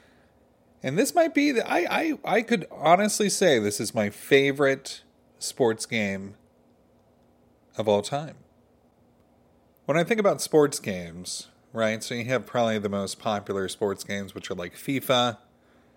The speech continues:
uh, you have Madden, and maybe M L B The Show, maybe, maybe. And, you know, those games are very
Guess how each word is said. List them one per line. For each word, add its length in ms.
uh, 120
you 160
have 240
Madden, 640
and 800
maybe 640
M 140
L 100
B 140
The 160
Show, 340
maybe, 480
maybe. 380
And, 680
you 100
know, 60
those 220
games 320
are 80
very 720